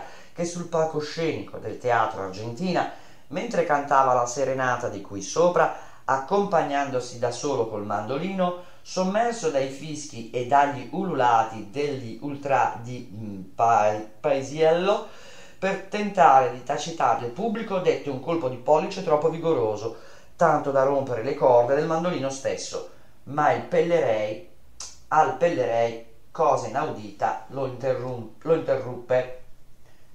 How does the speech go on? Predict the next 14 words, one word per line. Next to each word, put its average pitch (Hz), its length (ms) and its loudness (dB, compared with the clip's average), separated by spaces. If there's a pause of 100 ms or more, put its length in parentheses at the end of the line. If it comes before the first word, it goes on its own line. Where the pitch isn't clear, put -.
(260)
"Secondo 170 500 0
voi 120 320 2 (160)
sono 135 240 -4
tutti 131 180 -8
così?" 131 520 -6 (460)
"Chi? - 340 -8 (200)
I 113 100 -14
cantanti 123 400 -4
lirici?" 135 580 -8 (380)
"Fate - 380 -4
voi. 107 280 -4 (640)
Egoisti, 156 800 -4 (240)
prepotenti, 147 880 -2 (260)
vanesi, 117 760 -2